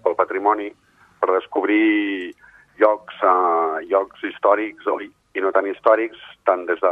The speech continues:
la prehistòria fins a pràcticament el segle vint, que no són gaire coneguts i que en molts casos estan, estan abandonats i en molt mal estat de, de, de conservació. El llibre del que parlaves el vam fer fa dos anys amb en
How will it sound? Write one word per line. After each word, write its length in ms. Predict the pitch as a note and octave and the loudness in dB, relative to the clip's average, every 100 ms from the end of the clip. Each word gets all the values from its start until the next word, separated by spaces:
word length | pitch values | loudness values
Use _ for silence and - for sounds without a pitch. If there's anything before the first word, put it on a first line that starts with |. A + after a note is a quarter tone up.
| E2+ | 0
la 80 | E2+ | -2
prehistòria 580 | - F2 - G2 G2+ F#2+ | -4 -6 2 2 2 -4
fins 240 | G2+ F2 E2+ | -4 -4 0
a 340 | D#2+ D#2 D#2+ - | 2 2 2 0
pràcticament 400 | F2 F2+ F#2 F2+ | -4 -2 -2 -2
el 120 | E2+ | -4
segle 240 | F2 F#2+ | -2 0
vint, 240 | G2 A2 G#2+ _ - - - - | 0 -4 -8 _ -20 -20 -20 -6
que 80 | G2 | -2
no 120 | G2+ | -2
són 120 | A2 | 0
gaire 200 | G#2 G#2 | 0 0
coneguts 480 | G#2 G#2+ G#2 B2+ B2+ | 0 0 0 -2 -2
i 60 | A2 | -4
que 80 | F#2+ | -2
en 60 | |
molts 180 | F#2 F#2+ | -4 -2
casos 360 | - F#2+ G#2+ G#2 | -2 -4 -6 -6
estan, 340 | - F2+ F#2+ | -2 -2 -2
estan 240 | G2 - F#2 | -6 -4 -2
abandonats 540 | F#2+ F#2+ F2+ F2+ F#2+ | -2 -2 -2 -2 -2
i 200 | G2 E2 E2 | -8 -6 -6
en 80 | E2 | -4
molt 160 | E2 | -2
mal 140 | F2 F2 | -2 -2
estat 220 | - E2 | -4 0
de, 140 | E2+ E2 D2+ - - - _ _ | 2 4 2 -4 -16 -20 _ _
de, 120 | F#2 F2+ F2+ _ | 2 2 0 _
de 120 | F#2+ F2+ | 0 0
conservació. 540 | F#2+ F2 F#2 F2 - G2 | -4 -4 -2 -2 -2 -4
El 80 | G2 | 0
llibre 140 | G#2+ | -2
del 80 | G#2+ | 0
que 80 | - | 0
parlaves 400 | G#2 A2 A2 A#2+ G#2+ | 0 2 0 -2 -6
el 100 | F#2 | -6
vam 160 | G2 - | -6 -6
fer 220 | G#2 G2 F#2 | -6 -6 -2
fa 80 | |
dos 160 | G2 G2 | 0 0
anys 220 | A2 A2 | 0 -2
amb 140 | G#2+ G2 | -6 -6
en 120 | F#2 | -8